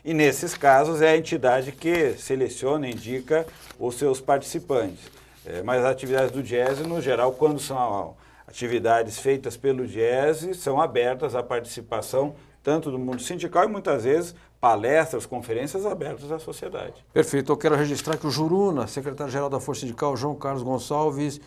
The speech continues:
Speaker 2: diz que enviou uma pergunta, se eu vi, não vi. Ele está acompanhando o programa e divulgou no Facebook. Muito obrigado, Juruna. É, o Sebastião Soares, que está na Paulista, diz:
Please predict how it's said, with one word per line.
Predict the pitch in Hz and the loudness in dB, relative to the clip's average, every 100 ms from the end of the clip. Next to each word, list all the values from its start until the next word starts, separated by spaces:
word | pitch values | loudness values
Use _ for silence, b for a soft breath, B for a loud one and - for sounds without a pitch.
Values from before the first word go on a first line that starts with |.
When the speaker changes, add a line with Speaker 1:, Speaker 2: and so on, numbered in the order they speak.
| B B - | B B -12
Speaker 2:
diz | 117 | -10
que | - | -4
enviou | 131 131 | -2 0
uma | 131 | 2
pergunta, | 143 131 147 135 | 2 2 0 -4
se | 123 | -4
eu | 127 | -2
vi, | 117 | -2
não | 127 123 | -2 -2
vi. | 107 131 156 B B B | -2 -2 -2 B B B
Ele | 139 | -8
está | 135 - | -2 0
acompanhando | 147 151 143 143 135 | 0 0 -2 -2 -2
o | |
programa | 131 123 143 147 | -2 -2 0 -2
e | |
divulgou | 131 135 123 143 | -4 -4 -2 -2
no | 135 | -2
Facebook. | 143 131 120 123 131 | -6 -8 -8 -8 -6
Muito | 135 | -4
obrigado, | 147 143 139 131 | -2 2 2 2
Juruna. | 117 131 143 143 143 B B B B | 2 2 2 0 -2 B B B B
É, | 127 135 135 135 135 135 | 2 6 6 6 4 0
o | 139 | -4
Sebastião | 151 143 - | 0 2 0
Soares, | 143 147 147 151 131 | -2 4 6 6 4
que | - | -2
está | - 143 | -4 -2
na | 139 | 2
Paulista, | 143 135 143 139 - | 2 4 2 -2 -2
diz: | 120 123 123 101 - | -2 0 0 0 -4